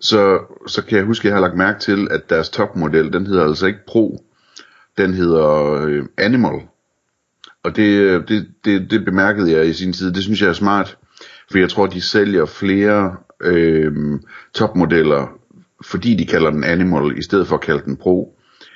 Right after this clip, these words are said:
Fordi når de kalder den Animal, så sørger de for, at alle, der har dyr, de indirekte forstår, at det er altså den eneste, der virker til, hvis der er hundehår på gulvet, ikke?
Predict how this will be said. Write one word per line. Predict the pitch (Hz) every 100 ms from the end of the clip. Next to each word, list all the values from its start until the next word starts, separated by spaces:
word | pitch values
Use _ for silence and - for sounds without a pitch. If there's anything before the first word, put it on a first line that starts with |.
| - _
Fordi | - 87 90
når | 82
de | 82
kalder | 98 82
den | 80 -
Animal, | 104 123 80 78
så | 80 104 95 92 76
sørger | 73 98 95
de | 90 82
for, | 87 85
at |
alle, | 71 90 98
der | 65
har | 71 76 71
dyr, | - 101 87 62
de | 85 87 87 85 - - - -
indirekte | 90 92 90 76 76 -
forstår, | 85 80 92 90
at | 73 87
det | 85
er |
altså | 78 80
den | 82
eneste, | 92 90 78
der | 73
virker | 85 85
til, | 82 78 76 73 73
hvis | 73 -
der | 71
er |
hundehår | 78 90 82 76
på | 65 80
gulvet, | 82 87 82
ikke? | 107